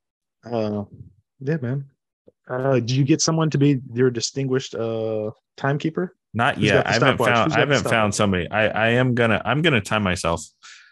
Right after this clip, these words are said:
Speaker 1: Oh.
Speaker 2: I mean, we know
Speaker 1: And
Speaker 2: it's under a minute, but
Speaker 1: just,
Speaker 2: how much
Speaker 1: just in-,
Speaker 2: under a minute? We don't know.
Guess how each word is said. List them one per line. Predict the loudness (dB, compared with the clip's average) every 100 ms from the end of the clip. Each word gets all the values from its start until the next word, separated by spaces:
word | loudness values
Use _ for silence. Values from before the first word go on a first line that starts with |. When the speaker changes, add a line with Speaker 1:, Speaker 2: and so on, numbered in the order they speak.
| _ _ -14
Speaker 1:
Oh. | -2
Speaker 2:
I |
mean, | 2 4 6
we | 6
know | 6 6
Speaker 1:
And | 6
Speaker 2:
it's | 4
under | 4 4
a |
minute, | 4 2 0 -4 _ 2
but | 2 2 -2
Speaker 1:
just, | -4
Speaker 2:
how | 0 4 4
much | 4 4
Speaker 1:
just | 4 6
in-, |
Speaker 2:
under | 4 4 0
a |
minute? | 2 2 0 -4 -6
We | -2 2
don't | 2 0
know. | -2